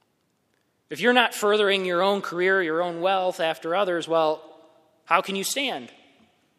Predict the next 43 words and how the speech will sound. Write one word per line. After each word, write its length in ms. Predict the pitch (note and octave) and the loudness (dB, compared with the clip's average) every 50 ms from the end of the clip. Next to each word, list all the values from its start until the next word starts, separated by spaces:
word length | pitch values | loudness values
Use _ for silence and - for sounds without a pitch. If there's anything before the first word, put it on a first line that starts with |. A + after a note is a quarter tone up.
| _ _ | _ _
And 60 | D3 | -2
that's 160 | E3 F3 - | -2 -2 2
why 140 | F#3 F3+ F#3+ | 2 2 2
the 80 | F3 F3+ | 4 2
psalm 400 | - - F#3+ G3 G3 G3+ G3 G3 | 2 2 2 2 0 0 0 0
ends 400 | F#3 G3+ G3+ F#3+ F3+ E3 D3 - | 0 0 0 -2 -4 -4 -6 -4
the 80 | E3 | 0
way 140 | D#3+ E3+ F3 | 2 2 2
it 100 | E3+ E3+ | 2 2
does 260 | F3 G3+ G#3+ G#3+ F3+ | 2 2 4 2 2
and 100 | E3+ D#3+ | -2 -2
says, 260 | - - F3 E3+ D#3 - | -2 0 2 2 2 2
"Whoever 320 | F3+ F3+ G3+ G#3 A#3+ A3+ | 6 6 6 6 6 6
does 260 | F3+ A#3 A#3 A3+ F#3+ | 8 8 6 6 4
these 240 | F#3 G#3 G3 - - | 0 -2 -2 0 0
things 240 | G3 F#3+ G3 F3+ D#3+ | 0 0 0 0 -2
will 80 | E3+ | -2
never 260 | F3+ F3+ F#3+ F#3+ G#3 G3+ | 0 2 2 2 2 0
be 120 | F3 F#3 | 0 0
shaken." 500 | F3+ - - F3+ E3 D3+ - - A#2+ A2 - - _ _ _ _ _ _ _ _ _ _ _ _ _ _ _ _ _ _ _ _ _ _ _ _ _ _ _ _ _ _ _ _ _ _ _ _ _ _ | 0 0 0 -2 -4 -6 -6 -12 -18 -18 -20 -20 _ _ _ _ _ _ _ _ _ _ _ _ _ _ _ _ _ _ _ _ _ _ _ _ _ _ _ _ _ _ _ _ _ _ _ _ _ _
It's 220 | - G3+ G3+ G3+ - | 4 4 4 6 2
in 120 | A3 G#3 | 0 4
doing 340 | F3+ A#3+ C#4 C4+ B3 G#3+ G3+ | 4 6 6 6 4 2 2
these 340 | F#3 A#3+ C4 D4 C#4+ - - | 2 2 2 2 2 0 0
things 380 | C4+ D4 C4+ B3 G#3+ G3+ - | 2 0 0 0 0 0 0
that 140 | F#3+ F3+ F3 | 0 0 2
make 220 | G3+ G#3 G#3+ - - | 2 -2 -2 -2 -4
you 140 | G#3+ G#3 | -2 0
able 260 | G3+ G#3 A#3+ A3 A3 G#3+ | 0 2 2 0 -2 -2
to 100 | G#3+ F#3 | -4 -6
dwell 300 | D3 E3 F#3 G3 A3+ B3+ | -4 0 4 4 4 4
with 160 | C4+ B3+ - | 2 0 0
God, 300 | - A#3 G#3+ G#3+ G#3 G#3 | 2 2 4 4 4 2
and 120 | G3 E3 D#3+ | 2 0 -2
in 80 | D#3+ | -4
dwelling 340 | D3 D#3 F3+ G3 A#3 B3 B3 | 0 2 4 4 4 2 2
with 180 | B3 A#3+ B3 - | -2 -2 -2 0
God, 300 | G#3 F#3+ F#3+ F#3 F#3 E3 | 2 4 6 4 4 2
you 80 | D#3 | -2
will 80 | C#3 C#3 | -4 -2
never 260 | D3+ D#3 D#3+ D#3+ E3 | 0 0 0 0 0
be 100 | D#3 E3+ | -4 -2
shaken. 400 | E3 - F3+ D#3 C3+ - - A#2 | -2 -2 0 -2 -4 -6 -10 -18